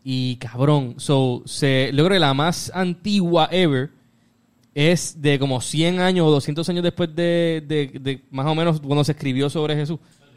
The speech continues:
Y era, es un graffiti romano. O sea, que esto es un tipo que escribió, hizo un graffiti en las calles romanas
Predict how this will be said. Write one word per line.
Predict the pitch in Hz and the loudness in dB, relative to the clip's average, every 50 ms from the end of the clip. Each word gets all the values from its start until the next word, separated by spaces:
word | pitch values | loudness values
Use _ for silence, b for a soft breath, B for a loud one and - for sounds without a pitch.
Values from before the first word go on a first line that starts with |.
| b b b b _ _ | b b b b _ _
Y | - 156 147 143 | -2 0 2 4
era, | 143 151 165 185 196 190 175 - - | 4 4 4 4 4 2 0 -2 -2
es | 147 151 175 156 - - | 0 0 0 0 0 -4
un | 165 175 | -4 -2
graffiti | 175 185 175 151 135 - - 196 214 214 233 240 | 2 2 2 2 0 -2 -2 -2 -2 0 0 0
romano. | 214 202 190 165 156 165 175 165 139 120 139 - _ _ _ _ _ _ _ _ | 2 2 2 2 2 2 2 0 0 -2 -6 -10 _ _ _ _ _ _ _ _
O | |
sea, | _ 131 | _ -10
que | 123 131 | -6 -6
esto | 131 123 - 202 | -6 0 2 4
es | 202 | 4
un | 208 202 | 4 4
tipo | - 220 226 233 202 214 208 202 196 180 - | 2 0 -2 2 4 4 4 4 2 -2 -4
que | - 165 | -2 -2
escribió, | 156 - - 151 139 135 135 151 160 | -2 -2 -2 -2 0 2 2 0 0
hizo | 151 - 202 | 0 -2 0
un | 202 | 0
graffiti | 208 202 180 156 - 196 208 214 190 190 | 2 2 0 0 0 -2 -2 -2 -2 -4
en | 175 160 | -2 -2
las | 151 131 | -2 -4
calles | - - 143 165 185 185 | -2 0 2 2 2 4
romanas | 180 180 185 185 156 131 139 | 2 2 2 2 0 0 -2